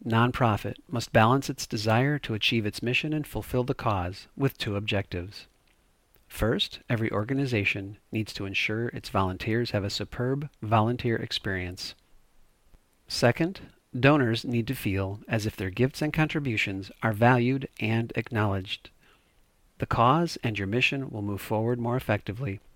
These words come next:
when volunteers and donors feel appreciated. Think of them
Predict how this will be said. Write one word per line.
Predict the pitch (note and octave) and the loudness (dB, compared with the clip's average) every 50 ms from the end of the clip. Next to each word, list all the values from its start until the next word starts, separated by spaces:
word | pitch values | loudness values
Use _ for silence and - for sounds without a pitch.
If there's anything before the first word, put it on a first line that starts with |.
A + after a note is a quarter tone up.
| _ _ _ | _ _ _
when | - A2 G#2+ G#2 | -8 -6 -2 4
volunteers | G2+ G#2+ G2+ A2+ C#3 D#3 - - B2 A#2 A2+ A2+ A2+ - - - - | 6 8 8 8 6 4 2 2 2 2 2 0 -2 -4 -6 -8 -6
and | A#2 A#2 A2+ | -4 -4 -2
donors | G#2 G#2+ G2+ F#2 F2 F2+ F#2+ - - - - | 0 0 -2 0 -2 -4 -4 -4 -8 -10 -8
feel | - G#2 G2 G2 | -4 -2 -2 -2
appreciated. | G2+ - - A2 F#2+ - - F#2+ F2 F2 F2 F2 F#2 - _ _ _ _ _ _ _ _ _ _ _ _ _ _ _ - - | -2 -4 -6 -4 -2 -2 0 0 -2 -2 -2 -4 -6 -8 _ _ _ _ _ _ _ _ _ _ _ _ _ _ _ -20 -6
Think | - - F3 F3+ - | 0 4 4 4 6
of | B2+ G#2 F#2+ | 4 2 2
them | G2+ F#2 F2 F2+ F#2 | 2 0 0 0 -4